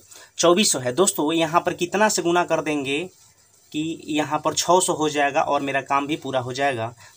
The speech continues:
तो यहाँ पर अगर दस रखेंगे, तो बारह सौ हो जाएगा ना दोस्तों।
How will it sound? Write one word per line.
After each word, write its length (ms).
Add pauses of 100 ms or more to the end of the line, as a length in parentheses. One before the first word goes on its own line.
तो 280
यहाँ 300
पर 160
अगर 200
दस 240
रखेंगे, 260
तो 140
बारह 320
सौ 140
हो 60
जाएगा 240
ना 80
दोस्तों। 380